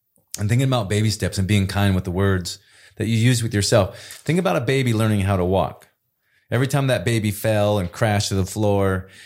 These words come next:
if that was us as an adult, we'd be like, "Oh, I suck at this. I can't, I'm just not capable of walking. I'm gonna give up." We're gonna be beating ourselves up.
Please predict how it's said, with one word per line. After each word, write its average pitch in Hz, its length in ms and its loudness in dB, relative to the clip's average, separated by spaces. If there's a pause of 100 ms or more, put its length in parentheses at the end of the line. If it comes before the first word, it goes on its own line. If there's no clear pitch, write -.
(100)
if 92 120 -4
that 113 200 0
was 110 140 -2
us 107 220 -2
as 98 120 2
an 95 100 0
adult, 90 320 0
we'd 90 60 -8
be 92 60 -6
like, 110 120 -6
"Oh, - 40 -2
I 110 260 0
suck 113 340 2
at 101 160 0
this. 95 240 0
I 98 60 0
can't, 101 200 0
I'm 117 80 2
just 120 140 -2
not 107 120 0
capable 110 420 0
of 107 60 -4
walking. 110 340 0
I'm 101 80 0
gonna 110 140 2
give 110 240 0
up." 110 160 0
We're 110 60 0
gonna 123 140 0
be 123 120 2
beating 117 280 0
ourselves 104 420 0
up. - 340 -2